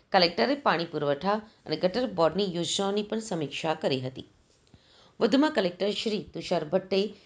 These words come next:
શાળા અને આંગણવાડીના પીવાના શુદ્ધ પાણીની વ્યવસ્થા અને સ્વચ્છતા ઉપર ભાર મૂક્યો હતો. ઉનાળામાં પાણીની કોઈ ફરિયાદ ન મળે એ પ્રકારની વ્યવસ્થા કરવા અને ગેરકાયદેસર પાણીના કનેક્શન બાબતે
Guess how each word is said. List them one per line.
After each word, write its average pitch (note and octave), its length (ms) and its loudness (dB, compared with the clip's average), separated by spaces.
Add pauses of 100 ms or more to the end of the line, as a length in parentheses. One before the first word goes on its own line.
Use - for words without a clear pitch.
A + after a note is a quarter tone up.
(140)
શાળા A#3 300 4
અને - 280 -6
આંગણવાડીના E3 800 0
પીવાના A3 420 0
શુદ્ધ G3+ 300 -2
પાણીની E3+ 420 -2
વ્યવસ્થા D#3+ 480 -2 (440)
અને D3 100 0
સ્વચ્છતા G3 420 2
ઉપર F#3 340 0
ભાર D#3 400 0
મૂક્યો D3 220 -4
હતો. C3 260 -8 (760)
ઉનાળામાં F3 420 6
પાણીની G3 400 0
કોઈ F#3 160 -4
ફરિયાદ D#3 400 -4
ન D3+ 160 -2
મળે D#3+ 320 0 (260)
એ D3+ 60 -4
પ્રકારની G#3 480 2
વ્યવસ્થા D3+ 440 0
કરવા C#3+ 400 2 (380)
અને D#3 120 -2
ગેરકાયદેસર F#3+ 680 0
પાણીના F3+ 360 0
કનેક્શન G3+ 580 0
બાબતે D#3 480 0